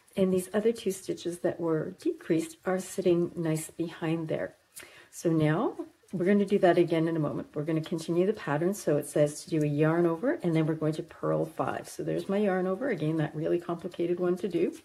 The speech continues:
And then we're going to purl five. So when we're purling after a yarn over, just hold on to that yarn over so it doesn't go anywhere. Bring your yarn to the front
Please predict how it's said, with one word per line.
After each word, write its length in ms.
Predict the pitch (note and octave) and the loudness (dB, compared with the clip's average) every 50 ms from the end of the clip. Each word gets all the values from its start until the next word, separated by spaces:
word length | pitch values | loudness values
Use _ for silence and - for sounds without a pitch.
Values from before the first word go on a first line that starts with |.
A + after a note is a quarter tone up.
| _ - - - - - - _ | _ -20 -20 -20 -20 -20 -20 _
And 120 | - F3+ E3+ | -2 2 2
then 120 | E3+ E3+ | 4 4
we're 80 | F3 F#3 | 2 2
going 180 | F#3 F#3 F3 | 2 2 2
to 60 | F3+ F3+ | 2 0
purl 420 | - - - - G#3+ A3 A3 A3 | -4 -8 -4 0 2 2 2 0
five. 340 | A3 - - E3+ D#3+ C#3+ C#3+ | 0 0 0 2 2 2 0
So 140 | - F#3 D#3+ | 0 0 0
when 160 | E3+ F3 F3 | 2 2 2
we're 80 | F3 | 0
purling 580 | F3 - - - D4+ E4 G#4 G4 D#4+ A#3+ G#3 - | -2 -4 -6 -2 0 2 4 6 4 4 4 2
after 340 | G#3+ G#3+ G#3+ G#3+ - A3 G3 | 0 -2 -2 0 0 2 4
a 60 | F3+ | 6
yarn 300 | F3+ F3+ F#3 G3 G#3+ G#3+ | 6 6 6 4 4 4
over, 360 | F#3+ D3+ D3+ D3+ - - - - - - - - - _ _ | 2 2 2 0 -4 -6 -8 -10 -16 -20 -20 -20 -20 _ _
just 200 | G#4+ A#4+ - - | -2 -2 -2 0
hold 260 | - F#4 E4 D#4 C#4+ | 2 2 4 4 4
on 160 | B3+ B3+ B3+ | 4 2 2
to 100 | B3 - - | 0 0 2
that 180 | G3+ - - | 2 2 4
yarn 260 | F#3+ F#3 F#3 F#3+ F#3 | 2 2 4 4 4
over 160 | E3+ D3+ E3+ E3 | 2 2 0 -2
so 140 | - - | -4 -8
it 80 | - - | -6 -4
doesn't 220 | F#3 F3+ - F#3+ | -4 -2 -2 0
go 160 | F3 E3+ F3 F#3 | 2 2 4 4
anywhere. 360 | F3+ E3+ D#3 C3 - F#3 - - | 4 2 2 0 -4 -8 -12 -8
Bring 260 | - G#3+ A3+ B3 C4 C4+ | -2 0 2 4 6 6
your 120 | C#4 B3+ | 6 6
yarn 240 | A#3 A3+ G#3+ G#3+ G#3+ | 4 4 2 2 0
to 100 | G#3 G3+ | 0 -2
the 80 | G#3 | -4
front 380 | G3+ G3+ - - F#3+ D3+ - | -4 -2 -2 -2 -2 -2 -2